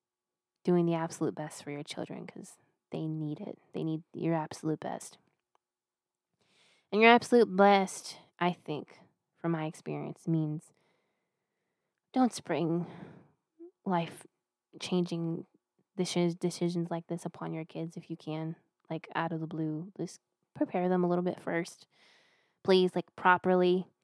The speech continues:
Don't just ask them one question about things changing and say, "Oh, okay, well, they, they get it. They said yes, so they get it." They don't know anything. Children don't know <laughs> anything. Not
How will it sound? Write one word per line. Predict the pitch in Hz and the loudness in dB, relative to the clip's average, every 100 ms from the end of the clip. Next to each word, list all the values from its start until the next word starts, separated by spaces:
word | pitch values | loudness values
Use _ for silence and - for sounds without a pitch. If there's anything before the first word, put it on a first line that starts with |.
| _ _ _ - | _ _ _ 2
Don't | 202 | 2
just | 208 - | 2 -2
ask | 180 190 | -4 -4
them | - 175 | -2 0
one | 175 170 175 | 2 2 0
question | - 160 - - 165 | -4 -8 -8 -8 -6
about | 165 160 160 - - _ _ | -4 -2 -2 -6 -18 _ _
things | 170 170 170 | -4 -4 -6
changing | - 160 160 160 165 170 _ _ _ _ _ _ _ | -8 -8 -8 -10 -14 -18 _ _ _ _ _ _ _
and | - 170 | -8 -6
say, | - 196 | -6 -6
"Oh, | - 302 | -2 -2
okay, | 285 - 220 - | -2 -4 -4 -4
well, | 220 | -2
they, | 233 226 - | -2 -4 -4
they | 247 | -4
get | 233 180 | 0 2
it. | 180 - _ _ _ _ - | 2 -2 _ _ _ _ -4
They | 233 | -2
said | - 220 | 0 0
yes, | 185 170 - | 0 -2 -4
so | 196 | -4
they | 208 | -2
get | 208 170 170 | 0 0 0
it." | - - _ _ _ _ _ _ _ _ - _ | -4 -10 _ _ _ _ _ _ _ _ -20 _
They | 185 190 180 | -12 -6 -6
don't | 170 - | -6 -6
know | 170 165 - | -4 -4 -4
anything. | 180 170 185 - 196 _ _ _ _ _ _ _ _ _ _ _ | -12 -14 -16 -20 -20 _ _ _ _ _ _ _ _ _ _ _
Children | - 196 196 | -6 -2 -2
don't | 190 185 | -2 0
know | 190 202 | 4 4
<laughs> | 170 | 4
anything. | 165 - - - 807 - - - - - 571 - 587 _ 440 - - | 0 0 0 0 0 0 12 12 12 10 2 0 -4 _ -10 -10 -4
Not | 339 | 0